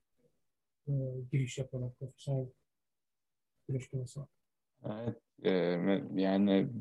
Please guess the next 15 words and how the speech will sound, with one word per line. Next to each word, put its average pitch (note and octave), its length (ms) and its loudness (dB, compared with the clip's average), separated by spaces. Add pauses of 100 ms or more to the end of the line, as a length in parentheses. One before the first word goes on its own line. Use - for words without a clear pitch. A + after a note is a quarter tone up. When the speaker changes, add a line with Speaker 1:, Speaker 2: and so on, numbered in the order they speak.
(340)
Speaker 2:
değmezdir G#2+ 640 10
onu, F#2 380 8
yorumlarını G2 440 10
da G2+ 60 6
söyledi, F2+ 360 4
söyledi. F2+ 300 2
Benim F#2 300 0
aldığım G2 220 4
notlarda G2 420 6
vardı. G2+ 400 4 (440)
Yani F#2+ 360 4
Rikidozan, A2 800 8
Inoki A#2 380 6
ve G2+ 160 8
Baba B2+ 440 10